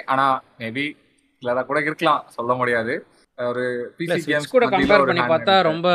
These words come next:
Speaker 2: இது கொஞ்சம் பெருசாவே இருக்கு. அது ஹேண்ட்
Speaker 1: ம்.
Speaker 2: ஹெல்டுனா ரொம்ப கம்பேட்டபிளா இருக்கு Switch.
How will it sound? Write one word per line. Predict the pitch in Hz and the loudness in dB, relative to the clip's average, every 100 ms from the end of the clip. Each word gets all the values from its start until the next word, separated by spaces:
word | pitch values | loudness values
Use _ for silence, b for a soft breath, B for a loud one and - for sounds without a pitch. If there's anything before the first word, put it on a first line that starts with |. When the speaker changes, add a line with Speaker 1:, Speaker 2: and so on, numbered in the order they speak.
| 160 143 120 117 107 | 4 2 0 -2 -2
Speaker 2:
இது | 123 | -4
கொஞ்சம் | 131 139 123 | -4 -4 0
பெருசாவே | 156 185 233 196 | 0 2 2 4
இருக்கு. | 185 147 110 | 2 0 -2
அது | 104 113 | -4 -2
ஹேண்ட் | 127 127 143 180 208 | -2 -2 0 0 0
Speaker 1:
ம். | 190 | -2
Speaker 2:
ஹெல்டுனா | 175 170 196 | -2 -2 -2
ரொம்ப | 214 175 208 | -2 -2 -4
கம்பேட்டபிளா | 185 170 175 165 156 | -4 0 0 2 2
இருக்கு | 147 113 107 104 | 0 0 -6 -8
Switch. | 113 - | -10 -10